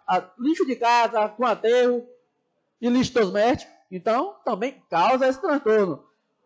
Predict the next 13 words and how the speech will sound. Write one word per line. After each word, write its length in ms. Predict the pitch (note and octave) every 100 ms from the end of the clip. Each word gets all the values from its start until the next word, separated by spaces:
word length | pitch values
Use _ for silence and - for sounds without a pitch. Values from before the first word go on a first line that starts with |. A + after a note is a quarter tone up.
| -
Porque 180 | A#3+ D#4+
se 120 | G#4
o 60 |
cara 260 | - E4 D4+
tá 120 | E4
cavando 480 | E4 D#4 B3+ D4 D4
um 40 |
sumidouro, 500 | C#4 D4+ C#4+ C4 B3+
o 20 | A#3+
cara 160 | C#4+
cavando 260 | C#4+ C4+ C#4+
uma 120 | G#3+
fossa, 500 | A3+ B3 A#3 D3+